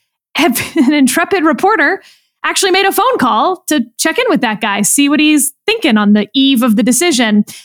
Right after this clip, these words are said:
And he was like, "What are you talking about? I'm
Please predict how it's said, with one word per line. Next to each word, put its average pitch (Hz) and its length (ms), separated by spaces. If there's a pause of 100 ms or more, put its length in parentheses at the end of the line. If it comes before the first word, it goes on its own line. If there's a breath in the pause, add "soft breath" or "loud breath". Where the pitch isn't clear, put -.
And 247 120
he 294 80
was 277 80
like, 285 140
"What 285 180
are 349 40
you 311 100
talking 294 340
about? 226 400 (480)
I'm 269 400